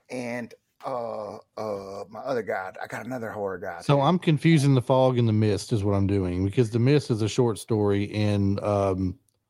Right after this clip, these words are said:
Speaker 2: a book that King put out with, uh, like, he's also got a story called Trucks, and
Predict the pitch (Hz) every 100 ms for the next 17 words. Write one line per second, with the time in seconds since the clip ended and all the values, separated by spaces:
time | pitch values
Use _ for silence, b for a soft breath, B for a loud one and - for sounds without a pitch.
0 | _ _ - 113 104 92 120 - 104 -
1 | 131 123 107 113 120 104 101 - - 104
2 | 95 101 95 104 101 117 127 127 131 110
3 | 101 - 107 101 - 98 85 - 123 98
4 | - - - _ _ _ - 110